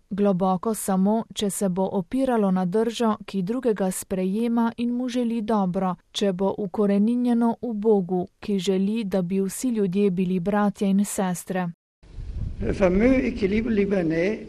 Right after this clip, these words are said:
Speaker 2: qui veut continuer à être une réalité.
Speaker 1: Slavno libanonsko ravnovesje, ki želi še naprej biti resničnost, se lahko nadaljuje zahvaljujoč dobri volji in zavzetosti vseh Libanoncev.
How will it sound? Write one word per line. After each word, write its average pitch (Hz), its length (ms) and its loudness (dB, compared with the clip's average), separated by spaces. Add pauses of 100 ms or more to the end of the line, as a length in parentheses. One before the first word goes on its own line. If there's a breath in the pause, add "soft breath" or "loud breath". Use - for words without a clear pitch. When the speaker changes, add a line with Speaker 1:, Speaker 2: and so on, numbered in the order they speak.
(160)
Speaker 2:
qui 185 80 -10
veut 147 260 -6
continuer 156 440 -6
à 147 60 -2
être 147 240 -8
une 131 180 -4
réalité. 175 800 -10 (280)
Speaker 1:
Slavno 208 520 0
libanonsko 233 720 0
ravnovesje, 190 840 0 (140)
ki 214 140 0
želi 220 360 2
še 226 180 0
naprej 208 380 2
biti 180 300 -4
resničnost, 196 840 -2 (120)
se - 240 -2
lahko 202 360 0
nadaljuje 226 680 2
zahvaljujoč 202 960 0
dobri 190 460 0
volji 226 500 -2
in 240 200 -2
zavzetosti 220 1000 -2
vseh 233 440 -2
Libanoncev. 185 880 0